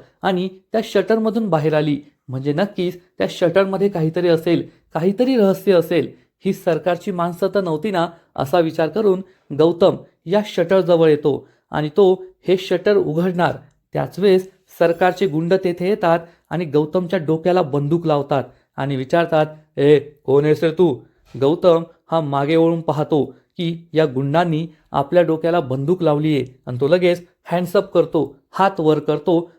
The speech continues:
आणि मागे वळून पाहतो. तर इकडे सखी पाणी भरण्यासाठी चाळीतल्या नळावर येते. तेथे सानप काकाची बायको उभी असते. सानप काकाची बायको सखीला म्हणते, "सखी,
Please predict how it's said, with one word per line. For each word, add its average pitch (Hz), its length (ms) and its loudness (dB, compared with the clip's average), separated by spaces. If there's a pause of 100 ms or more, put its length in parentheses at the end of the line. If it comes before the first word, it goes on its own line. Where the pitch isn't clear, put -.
आणि 185 140 -4
मागे 147 340 -2
वळून 160 240 0
पाहतो. 139 520 -4 (300)
तर 156 100 4
इकडे 180 300 2 (380)
सखी 160 460 0 (180)
पाणी 147 240 -2
भरण्यासाठी 160 680 -2 (360)
चाळीतल्या 196 400 0
नळावर 151 420 0
येते. 143 440 -2 (260)
तेथे 175 540 0 (140)
सानप 175 320 0
काकाची 196 380 -2
बायको 156 380 2
उभी 156 200 2
असते. 143 320 0 (400)
सानप 156 320 -2
काकाची 160 340 -4
बायको 139 320 -2
सखीला 165 360 0
म्हणते, 170 360 0 (400)
"सखी, 180 480 0